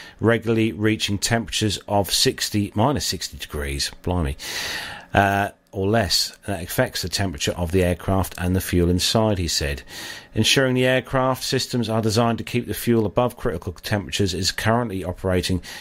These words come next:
its important steps towards certification. Uh, with a thirteen-hour flight test, there's room for other activities, and Airbus took advantage of the time in the air to do a little skywriting.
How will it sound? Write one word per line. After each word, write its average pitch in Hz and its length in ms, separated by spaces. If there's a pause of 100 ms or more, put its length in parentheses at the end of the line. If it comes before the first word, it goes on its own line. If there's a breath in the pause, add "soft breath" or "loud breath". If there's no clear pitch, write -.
its 87 200
important 98 540
steps - 400
towards 92 360
certification. - 1500 (760 loud breath)
Uh, 92 220
with 107 180
a 107 40
thirteen-hour 131 600
flight 135 320
test, 147 360
there's 104 220
room 117 220
for 113 180
other 117 220
activities, 117 720
and 101 80
Airbus 98 420
took 107 160
advantage 104 440
of 101 80
the 90 60
time 98 380 (320 loud breath)
in 110 160
the 120 160
air 87 160
to 98 80
do 101 160
a 98 80
little 98 160
skywriting. 95 1040